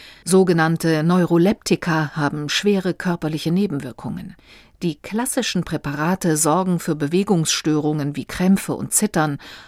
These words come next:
Und das so häufig, dass die Psychiater früher glaubten, die Bewegungsstörungen seien für die Wirksamkeit nötig.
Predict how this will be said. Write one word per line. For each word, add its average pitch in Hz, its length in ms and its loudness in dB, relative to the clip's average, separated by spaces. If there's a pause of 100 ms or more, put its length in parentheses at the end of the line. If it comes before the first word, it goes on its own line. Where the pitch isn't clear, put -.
(240)
Und 156 400 -4
das 151 260 -2
so 190 280 2
häufig, 175 480 0 (240)
dass - 160 -4
die 180 100 -4
Psychiater 175 640 -2
früher 190 260 0
glaubten, 170 560 2
die 196 120 0
Bewegungsstörungen 170 1120 0
seien 160 260 -2
für 170 180 -4
die 160 160 -4
Wirksamkeit 156 800 -4
nötig. 208 680 0